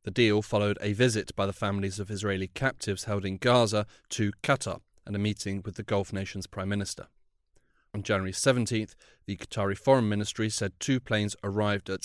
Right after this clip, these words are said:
El Arish Airport in Egypt, near the Gaza border, with sixty-one tons of aid provided by Qatar and France, including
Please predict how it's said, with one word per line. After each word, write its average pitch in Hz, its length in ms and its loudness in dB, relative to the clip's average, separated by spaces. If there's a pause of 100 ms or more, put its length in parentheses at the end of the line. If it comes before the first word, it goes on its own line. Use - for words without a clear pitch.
El 101 240 -4
Arish 101 460 0
Airport 110 480 -2
in 98 160 -6
Egypt, 131 400 0 (320)
near 101 160 -2
the 95 100 -4
Gaza 95 300 -4
border, 127 380 2 (520)
with 107 120 -2
sixty-one 104 600 0
tons 107 340 -2
of 101 80 -6 (100)
aid 123 360 4 (100)
provided 98 440 -4
by 98 160 -4
Qatar 104 540 -4
and 104 100 -6
France, 123 540 4 (260)
including 107 560 0